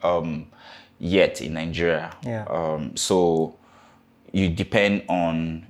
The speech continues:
Speaker 1: getting all your locations, like, in one place. So you get your art, art, uh, director or production designer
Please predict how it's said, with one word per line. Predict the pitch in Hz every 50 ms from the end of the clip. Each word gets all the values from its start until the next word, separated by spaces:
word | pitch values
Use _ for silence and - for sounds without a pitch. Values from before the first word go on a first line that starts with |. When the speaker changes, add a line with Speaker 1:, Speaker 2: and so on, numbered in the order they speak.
| - -
Speaker 1:
getting | 85 101 98 - 101 95 95 92 90 90 92 - - _ _ _ _ _ _ -
all | 107 107 107 104
your | 101 95 85
locations, | 85 82 85 - - 87 - - 90 87 87 90 87 - - - -
like, | 82 80 78 76 -
in | - - 82 80 78
one | 80 82 80
place. | - - 76 67 73 - - - - - - - -
So | - 107
you | 98 92 92
get | 85 110 107 -
your | 87 95 90 85 85 73 -
art, | - 95 90 82 - - - -
art, | - 90 90 - - - - - - - - - - _ - - - -
uh, | 87 90 85 80
director | 78 82 80 82 82 85 82 - 87
or | - - - 85
production | - - 78 - 87 - 98 90
designer | 85 82 78 76 78 80 82 82 82 82 82